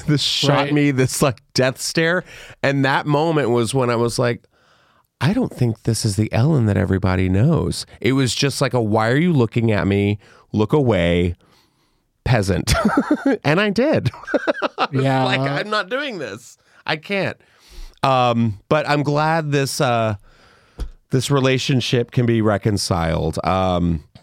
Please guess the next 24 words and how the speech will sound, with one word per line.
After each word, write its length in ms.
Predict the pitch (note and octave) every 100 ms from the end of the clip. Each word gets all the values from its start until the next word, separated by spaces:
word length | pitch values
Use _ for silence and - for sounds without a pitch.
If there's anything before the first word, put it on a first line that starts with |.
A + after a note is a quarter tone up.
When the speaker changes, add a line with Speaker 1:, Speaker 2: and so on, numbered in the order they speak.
| _ _ _ _ _ _ _ _ _ _ - -
Speaker 1:
let's 180 | E3+ -
talk 200 | F#3+ E3
about 220 | C3+ G2+
bussy. 400 | G2+ - D2 - - _ _ _ _ _ _ - - - - -
Speaker 2:
Yeah, 120 | B2+ A#2+
what 80 | A#2
Speaker 1:
Um, 60 | A2+
Speaker 2:
the 80 | D#3
hell 160 | D#3
is 120 | C3
bussy? 500 | A2+ B2 - A#2+ A#2 - - - - _ _ - C3
Speaker 1:
Do 140 | E3
you 140 | F3 F3+
know, 360 | F#3+ G3+ G3+
do 200 | C3+ D3+
you, 100 | D#3+
do 280 | D#3 F#3 C#3
you 60 | F3
know 160 | F#3+ F3
the 100 | E3
term 420 | - F3 E3 C#3
bussy? 460 | G2+ - F2+ D2 D3+
Speaker 2:
<laughs> 60 | C3+ - - - - A#3 - A#3 - D#3+ - - - - - - - _ - _ - - - - - - - - -
Uh, 1120 | C#3+ C3+ C3+ C3 B2+ B2+ B2+ B2+ B2+ B2+